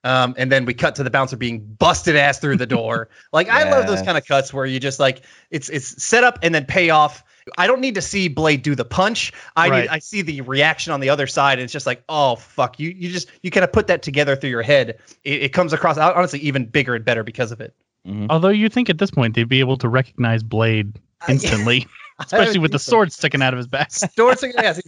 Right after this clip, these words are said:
Speaker 1: yeah, exactly. He's got, he's wearing a, um, full body armor suit. Yeah, the swords, sunglasses at night.
Speaker 2: Yeah. Takes 'em off to beat his ass, too. He takes
Speaker 1: Yeah.
Speaker 2: 'em off, too. He's like, "My invitation? Oh,
Speaker 1: Yeah.
Speaker 2: let me take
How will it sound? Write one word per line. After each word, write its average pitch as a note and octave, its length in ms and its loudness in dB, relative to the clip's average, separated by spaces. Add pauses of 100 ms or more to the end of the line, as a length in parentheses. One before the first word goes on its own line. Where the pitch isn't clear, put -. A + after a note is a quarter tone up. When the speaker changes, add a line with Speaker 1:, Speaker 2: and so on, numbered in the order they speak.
Speaker 1:
yeah, G3+ 100 2
exactly. E3 440 0
He's C#3 140 -4
got, F3+ 200 0
he's D#3 200 -4
wearing G3 440 2
a, E3+ 200 4 (140)
um, D3 260 0 (180)
full F3+ 400 0
body E3+ 320 2
armor E3+ 260 2
suit. E3+ 380 0
Yeah, C#3 200 -2
the B2 100 -12
swords, D#3 640 -2 (200)
sunglasses F3 580 0
at D#3 80 -8
night. D#3 300 -2 (300)
Speaker 2:
Yeah. G#2 280 2 (220)
Takes E3+ 240 0
'em C#3+ 100 4
off C3 320 2
to D#3+ 200 -2
beat A2+ 160 0
his G2+ 160 -6
ass, F2 280 -4
too. G2+ 200 -2 (280)
He C3+ 100 2
takes D3 240 0
Speaker 1:
Yeah. C3+ 60 0
Speaker 2:
'em B2 60 2
off, A#2 200 4
too. B2 120 -4
He's G#2 140 -2
like, F#2+ 140 -2
"My F2+ 80 -4
invitation? D3+ 580 -4 (100)
Oh, E3 120 -6 (180)
Speaker 1:
Yeah. C3+ 180 4
Speaker 2:
let B2+ 40 4
me G#2+ 60 -8
take A2 180 -6